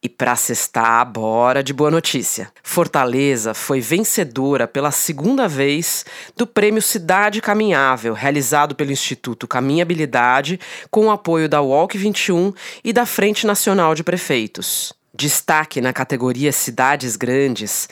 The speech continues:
a capital apresentou o Programa de Infraestrutura em Educação e Saneamento de Fortaleza, o Proinfra. Ele é o maior programa da história da cidade de Fortaleza.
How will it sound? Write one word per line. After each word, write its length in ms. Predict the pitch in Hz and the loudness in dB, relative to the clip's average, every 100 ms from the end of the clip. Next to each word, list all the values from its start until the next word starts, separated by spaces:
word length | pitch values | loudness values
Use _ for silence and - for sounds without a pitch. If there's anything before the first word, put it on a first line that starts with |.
| - - | -14 -12
a 100 | - | -6
capital 420 | 226 294 - 262 | -4 -2 0 2
apresentou 680 | 254 247 202 175 - 175 190 | 2 0 0 0 0 2 2
o 60 | 147 | 0
Programa 500 | 165 160 151 139 127 | -2 -2 0 2 2
de 220 | 117 127 | 0 0
Infraestrutura 880 | 151 226 - 208 - 170 - 147 139 | 0 0 0 -2 -2 -6 -6 -2 0
em 140 | 127 127 | 0 0
Educação 840 | 131 - 120 - - 147 165 208 - | -2 -4 -4 -2 0 2 0 -2 -6
e 80 | 190 | -2
Saneamento 800 | - 208 202 175 147 165 - 196 - - | 0 2 2 2 2 0 -4 -8 -12 -16
de 140 | - 202 | -8 -4
Fortaleza, 800 | 226 220 220 160 123 110 113 - _ | -2 0 2 2 0 -2 -6 -8 _
o 80 | 262 | -4
Proinfra. 680 | 262 247 185 139 - - - _ _ - - - - | 0 2 2 -2 -4 -10 -12 _ _ -20 -20 -14 -4
Ele 200 | 147 156 | 0 2
é 40 | |
o 60 | 156 | 4
maior 480 | 143 123 123 143 151 | 2 2 2 2 0
programa 480 | 139 127 131 135 | -4 -4 -2 0
da 140 | 135 135 | 0 0
história 500 | - - 156 170 190 | -2 -4 0 2 2
da 80 | 175 | -2
cidade 480 | - 143 135 139 | -2 0 2 0
de 80 | 135 | -4
Fortaleza. 720 | 147 151 156 147 120 104 101 | -6 -2 -2 0 0 -2 -8